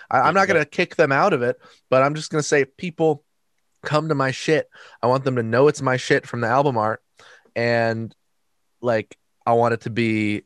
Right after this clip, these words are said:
Speaker 1: the rapping quality that is like, "Oh yeah, this is Gradient," you know?
Speaker 2: Yeah.
Speaker 1: And that doesn't mean that everything about it's gonna be perfect. I'm gonna re-,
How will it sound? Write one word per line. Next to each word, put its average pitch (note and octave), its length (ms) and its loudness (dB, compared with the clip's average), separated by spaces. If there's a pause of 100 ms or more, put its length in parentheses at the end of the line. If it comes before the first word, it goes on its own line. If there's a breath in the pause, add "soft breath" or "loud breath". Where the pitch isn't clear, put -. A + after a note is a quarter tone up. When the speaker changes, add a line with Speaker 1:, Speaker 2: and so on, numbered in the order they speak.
Speaker 1:
the G#2+ 180 -4
rapping C3+ 460 0
quality A2 680 0 (400 soft breath)
that G#2+ 420 2
is G#2 160 -6
like, G2 220 -2
"Oh A#2+ 80 0
yeah, G#2+ 120 0
this F#2+ 140 -8
is F2+ 80 -10
Gradient," F2+ 420 -6 (200)
you A2 120 -4
know? G2+ 280 -4 (140)
Speaker 2:
Yeah. G#2 300 0
Speaker 1:
And G2 460 -4 (260)
that B2+ 80 4
doesn't A#2+ 220 -2
mean B2 200 -2
that A2+ 140 0
everything A#2+ 320 -2
about A2+ 160 0
it's A2 100 -6
gonna A2+ 140 -6
be G#2 40 -6
perfect. D3 500 -2 (240 soft breath)
I'm A2+ 60 -8
gonna A2 120 -4
re-, G#2 160 -6